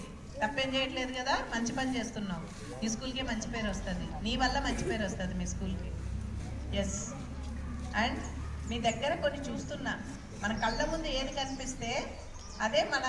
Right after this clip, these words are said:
శ-, మనకి, మన థాట్‌లో కూడా చాలా చేంజెస్. కొంతమంది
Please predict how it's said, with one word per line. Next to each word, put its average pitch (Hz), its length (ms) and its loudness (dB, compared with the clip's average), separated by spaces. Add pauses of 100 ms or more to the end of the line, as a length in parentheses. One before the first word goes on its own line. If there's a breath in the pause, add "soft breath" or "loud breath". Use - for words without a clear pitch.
(100)
శ-, 240 340 2
మనకి, 226 400 2 (260)
మన 196 120 4 (160)
థాట్‌లో 262 380 4
కూడా 269 200 0
చాలా 214 220 4 (100)
చేంజెస్. 180 380 2 (160)
కొంతమంది 220 520 2